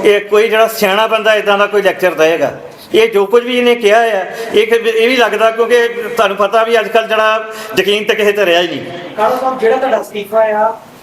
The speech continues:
Speaker 2: ਇਹ ਕਾਂਗਰਸ ਪਾਰਟੀ ਤੋਂ ਤੁਸੀਂ ਦੁਖੀ ਹੋ ਕੇ ਦਿੱਤਾ ਹੈ ਜਾਂ ਇਕੱਲੇ ਰਾਜਾ
Speaker 1: ਮੈਂ ਇਕੱਲੇ ਰਾਜਾ, ਮੈਂ,
Speaker 2: ਅਸਤੀਫਾ ਦੇ
Speaker 1: ਮੈਂ ਇਕੱਲੇ, ਮੈਂ ਇਕੱਲੇ ਰਾਜਾ ਵੜਿੰਗ ਤੋਂ,
Speaker 2: ਕਾਂਗਰਸ ਪੂਰੀ
Speaker 1: ਮੈਂ,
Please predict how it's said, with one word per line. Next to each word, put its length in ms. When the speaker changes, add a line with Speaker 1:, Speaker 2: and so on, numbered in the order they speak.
Speaker 2:
ਇਹ 100
ਕਾਂਗਰਸ 680
ਪਾਰਟੀ 580
ਤੋਂ 160
ਤੁਸੀਂ 300
ਦੁਖੀ 260
ਹੋ 80
ਕੇ 140
ਦਿੱਤਾ 340
ਹੈ 60
ਜਾਂ 300
ਇਕੱਲੇ 480
ਰਾਜਾ 340
Speaker 1:
ਮੈਂ 260
ਇਕੱਲੇ 400
ਰਾਜਾ, 320
ਮੈਂ, 100
Speaker 2:
ਅਸਤੀਫਾ 300
ਦੇ 160
Speaker 1:
ਮੈਂ 280
ਇਕੱਲੇ, 440
ਮੈਂ 220
ਇਕੱਲੇ 440
ਰਾਜਾ 320
ਵੜਿੰਗ 320
ਤੋਂ, 220
Speaker 2:
ਕਾਂਗਰਸ 320
ਪੂਰੀ 240
Speaker 1:
ਮੈਂ, 220